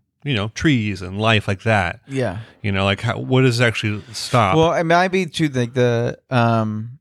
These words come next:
Speaker 2: like, the view of, like, you know, like, in a God, I mean, again, in this, in this world, maybe God did the whole, like, Big Bang thing where it created an organism and then it turned into all this other st-, matter and stuff like that. But then in my head, I'm like, well, if that was the case, then, like, wouldn't the whole earth be gone?
Speaker 1: Right.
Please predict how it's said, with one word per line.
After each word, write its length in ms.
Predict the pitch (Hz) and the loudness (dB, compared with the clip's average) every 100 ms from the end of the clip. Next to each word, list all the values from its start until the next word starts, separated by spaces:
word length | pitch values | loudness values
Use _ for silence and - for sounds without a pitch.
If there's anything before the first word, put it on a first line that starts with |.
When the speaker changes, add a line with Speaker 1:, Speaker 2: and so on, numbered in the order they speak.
| _ | _
Speaker 2:
like, 180 | 127 117 | -8 -2
the 120 | 131 | -2
view 360 | 113 120 123 120 | 0 2 2 2
of, 120 | 117 | 2
like, 260 | 117 117 110 | 0 -2 0
you 60 | 117 | 0
know, 160 | 110 | 0
like, 300 | 110 113 - 123 - - | 0 -2 -6 -14 -12 -2
in 120 | 127 | -2
a 100 | 113 - 78 98 156 | -2 -8 -20 -18 -4
God, 320 | 131 113 113 143 | 0 2 0 2
I 80 | 156 | 4
mean, 180 | 147 | 4
again, 240 | 131 123 120 | 4 2 2
in 140 | 120 | 2
this, 260 | 120 117 - | 2 0 -2
in 160 | 131 | 0
this 180 | 120 113 | 0 0
world, 420 | 120 120 120 113 110 - - - | -2 0 2 2 -2 -14 -8 -2
maybe 180 | 113 | -2
God 440 | 110 113 113 113 - | 2 2 2 -2 -4
did 200 | 120 117 | 0 0
the 100 | 120 | 0
whole, 380 | 104 117 113 113 | 0 2 2 2
like, 220 | 113 113 | 0 0
Big 180 | 117 113 | -2 -2
Bang 240 | 120 117 110 | 0 0 0
thing 180 | 117 | 0
where 160 | 113 117 | 2 0
it 100 | 110 | 0
created 280 | - 113 110 | 0 0 0
an 40 | |
organism 600 | 92 113 110 117 110 120 | 0 0 0 -2 -2 -2
and 200 | 120 113 | 0 2
then 160 | 113 113 | 2 2
it 80 | 110 | 0
turned 180 | 117 113 | -2 -2
into 260 | 117 - | -4 -4
all 140 | 101 117 | 0 0
this 180 | 117 117 | 0 0
other 180 | 113 | -2
st-, 280 | 113 - 117 | -4 -8 -8
matter 380 | 123 117 117 120 | -2 0 2 0
and 100 | 120 | -2
stuff 160 | 120 120 | -2 -2
like 160 | 120 | -2
that. 240 | 123 123 117 - - - | 0 0 -2 -10 -20 -6
But 100 | - | 0
then 200 | 156 214 | 2 2
in 80 | 196 | 2
my 120 | 170 | 2
head, 160 | 160 165 | 4 4
I'm 40 | |
like, 140 | 147 131 | 2 0
well, 80 | 127 | -4
if 40 | |
that 80 | 151 | -4
was 100 | 180 | -4
the 60 | 156 | -6
case, 300 | - 147 143 | -2 -2 0
then, 100 | 139 | -2
like, 180 | 127 123 | -2 -2
wouldn't 260 | 131 123 131 | -4 -2 0
the 80 | |
whole 200 | 113 120 - | -2 -4 -6
earth 260 | 92 113 | -8 -6
be 100 | - | -8
gone? 500 | 135 135 127 127 127 | -4 -2 0 0 2
Speaker 1:
Right. 240 | - 123 | 2 2